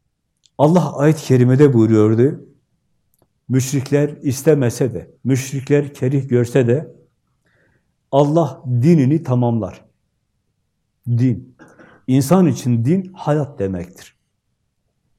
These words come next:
Her bir varlığın dini vardır. Dini olmayan hiçbir varlık yoktur. Yani Allah'ın onun üzerindeki muradı neyse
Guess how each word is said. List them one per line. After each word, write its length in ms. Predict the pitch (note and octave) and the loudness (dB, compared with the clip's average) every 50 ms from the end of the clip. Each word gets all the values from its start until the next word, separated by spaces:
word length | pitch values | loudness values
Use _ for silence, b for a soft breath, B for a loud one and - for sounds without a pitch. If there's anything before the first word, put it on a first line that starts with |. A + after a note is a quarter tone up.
| _ _ | _ _
Her 320 | _ - A#2+ B2 B2+ B2 C3 | _ 0 0 2 4 4 4
bir 100 | F3+ E3+ | 4 4
varlığın 640 | C#3+ A2+ A#2 A#2+ A#2+ A#2+ B2+ B2+ C#3 C#3+ C3 A#2+ A2+ | 2 0 0 0 0 0 0 0 0 -2 -2 -2 0
dini 300 | A#2+ B2 B2+ C3+ C3 A#2+ | 0 0 2 2 2 2
vardır. 420 | C3+ C#3 A2 F2+ - - - _ _ _ _ _ _ _ _ _ - A#2 | 0 0 -2 -4 -8 -14 -20 _ _ _ _ _ _ _ _ _ -6 -2
Dini 240 | A#2 A#2+ A#2 A2+ A#2 | 0 0 2 2 0
olmayan 600 | A#2+ C3 D3 C#3+ C#3+ C3 C3+ D3+ F3 F#3+ F#3 - - _ - | 2 2 0 0 0 -2 -2 -2 -4 -6 -8 -12 -12 _ -8
hiçbir 320 | C3 B2+ - C#3+ F3+ G3+ | -6 -6 -2 -2 0 0
varlık 440 | D#3 B2 B2 B2 A#2+ B2+ B2+ B2+ C3 | 2 2 2 2 0 -2 -4 -2 -2
yoktur. 340 | C3 A#2+ - - - F2 - _ b b b b b b - | -2 -2 -2 -4 -10 -20 -20 _ b b b b b b -2
Yani 480 | A2+ A#2+ A#2+ A#2 A2+ A2+ B2+ D#3+ G3 - - - _ _ _ _ _ _ _ _ _ _ - | 2 2 2 2 2 0 0 -2 -4 -8 -14 -20 _ _ _ _ _ _ _ _ _ _ -4
Allah'ın 440 | B2 C3+ C#3 D3 D3 C#3 E3 F3 D3 | -2 0 2 2 2 4 4 4 2
onun 320 | C#3 - C3 C3+ E3 F3+ | 0 0 0 2 2 2
üzerindeki 760 | E3+ C3+ B2 A2+ A#2+ A#2+ B2 A#2+ A#2+ A#2 A2+ G#2 - - A#2+ A2+ | 2 0 -2 -2 -2 0 0 0 0 -2 -2 -4 -4 -4 -2 -2
muradı 420 | A2+ A#2 A#2 A#2 A2+ A2 A#2+ A#2+ | -2 -2 -2 -2 -2 0 0 0
neyse 560 | B2 D3 F3 E3+ - E3 E3+ F#3 F#3 - - | 0 0 -2 -2 -4 -4 -6 -6 -8 -12 -20